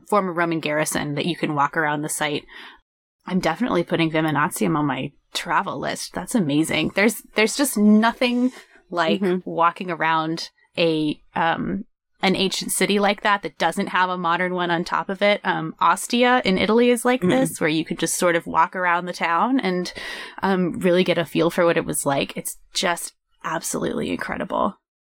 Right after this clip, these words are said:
Speaker 1: Yeah, the, it,
Speaker 2: It sounds
Speaker 1: it, it really
Speaker 2: amazing.
Speaker 1: is, I think, fur-, further west, like these Huns, Attila's Huns, I think, um, a lot of people are surprised to learn that they were,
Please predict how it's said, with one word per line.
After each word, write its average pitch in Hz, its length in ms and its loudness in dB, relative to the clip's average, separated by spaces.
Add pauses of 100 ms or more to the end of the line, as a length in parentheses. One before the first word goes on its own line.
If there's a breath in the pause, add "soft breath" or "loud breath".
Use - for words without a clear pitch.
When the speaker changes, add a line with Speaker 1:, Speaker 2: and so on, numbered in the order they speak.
(200)
Speaker 1:
Yeah, 202 280 2
the, 190 240 0
it, 214 200 2
Speaker 2:
It - 140 -16
sounds - 220 4
Speaker 1:
it, - 60 -6
it 233 180 2
really 285 220 4
Speaker 2:
amazing. 277 80 4
Speaker 1:
is, - 100 0
I 196 80 0
think, 202 360 -2 (220 loud breath)
fur-, 214 400 0
further 240 500 2
west, 165 520 -2
like 180 240 -2
these 214 240 2
Huns, 147 400 -2
Attila's 202 420 0
Huns, - 420 -4 (840 loud breath)
I 196 100 2
think, 196 340 -6
um, 170 500 -2 (460)
a 208 80 2
lot 185 200 4
of 196 100 -4
people 226 280 -2
are 226 80 4
surprised 226 720 -2
to 247 100 2
learn 208 360 4
that 202 180 2
they 190 200 2
were, 185 220 4